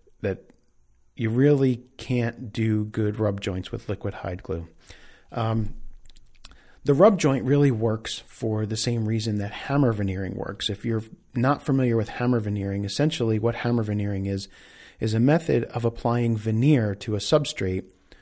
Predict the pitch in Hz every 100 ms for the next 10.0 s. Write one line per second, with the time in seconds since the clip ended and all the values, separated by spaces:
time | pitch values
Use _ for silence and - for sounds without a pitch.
0 | _ _ - 123 123 143 135 120 120 113
1 | 110 107 120 - 104 139 135 120 107 101
2 | 101 _ _ _ - 127 113 127 127 107
3 | 110 107 104 98 98 - - 98 98 98
4 | 104 113 110 117 104 101 98 98 - 98
5 | 98 110 101 107 104 - 98 - 113 101
6 | - 98 - 110 107 95 95 98 98 -
7 | 98 107 - - - - - - - 123
8 | 160 160 147 135 135 123 110 117 110 101
9 | 101 101 101 120 127 120 117 110 104 123